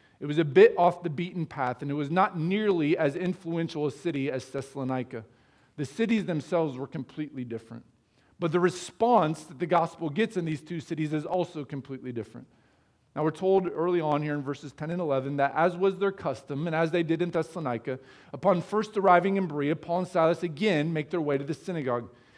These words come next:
And as they did in Thessalonica, again, Paul and Silas preached Christ from the scriptures.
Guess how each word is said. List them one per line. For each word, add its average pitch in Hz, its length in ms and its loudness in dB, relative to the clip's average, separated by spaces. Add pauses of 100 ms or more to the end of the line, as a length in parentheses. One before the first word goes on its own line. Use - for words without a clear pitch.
(140)
And 160 100 0
as 175 160 8
they 208 80 4
did 190 160 2
in 208 100 0
Thessalonica, 180 680 0
again, 185 580 2
Paul 185 340 0
and 196 120 0
Silas 175 520 2
preached - 640 -4
Christ 185 480 0
from 156 240 -4
the 175 80 2
scriptures. - 640 -2